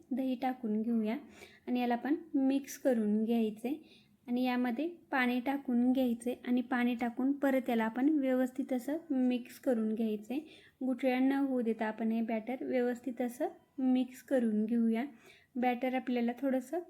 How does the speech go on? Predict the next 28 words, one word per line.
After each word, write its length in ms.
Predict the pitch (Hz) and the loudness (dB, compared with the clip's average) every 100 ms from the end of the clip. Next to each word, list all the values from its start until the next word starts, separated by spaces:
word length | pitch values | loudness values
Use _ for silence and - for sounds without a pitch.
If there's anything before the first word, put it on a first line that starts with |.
| - | -4
घट्टच 460 | 269 269 - 285 - | -2 -2 0 0 0
ठेवायचं 460 | 294 233 214 208 247 | -2 0 -2 -2 -4
आहे, 80 | 240 | 0
जास्त 400 | 254 262 - - 330 339 - - _ - | 2 0 -2 -6 -6 -6 -18 -20 _ -2
पातळ 380 | 262 254 254 254 | -2 0 0 2
करायचं 540 | 277 247 214 214 214 | 2 2 0 -2 -2
नाही. 140 | 226 285 - | -2 -6 -8
त्यामुळे 280 | 247 247 247 | -4 -2 0
अगदी 420 | 247 233 311 349 - | 0 0 0 -2 -4
थोडं 200 | 269 254 254 | 0 0 -2
थोडंसं 380 | 269 254 339 349 - | -4 -2 -2 -4 -6
पाणी 240 | 277 233 233 | -2 0 0
टाकून 400 | 240 233 226 220 | -2 -2 -2 0
घ्या 160 | 226 240 - | 0 -4 -4
आणि 180 | 240 240 | -4 -2
याचं 220 | 233 240 | -2 -4
एक 120 | 285 302 | -4 0
बॅटर 420 | 277 220 226 208 | 0 0 -2 -2
बनवून 380 | 226 220 214 214 | -2 0 0 -2
घ्या. 160 | 226 311 - - - - | -4 -6 -14 -20 -18 -2
आणि 180 | 247 240 | 2 4
बॅटर 360 | 247 240 254 | 2 0 0
बनवताना 560 | 254 262 240 233 220 226 | 2 2 0 -2 -2 -2
आपल्याला 360 | 226 226 220 233 - | -2 -2 -2 -4 -4
एका 300 | 262 285 285 | -2 -2 -2
साईडने 360 | 294 247 240 233 | 0 2 0 0
फिरून 280 | 247 233 233 | 0 2 2
याचं 320 | 226 262 | 0 -2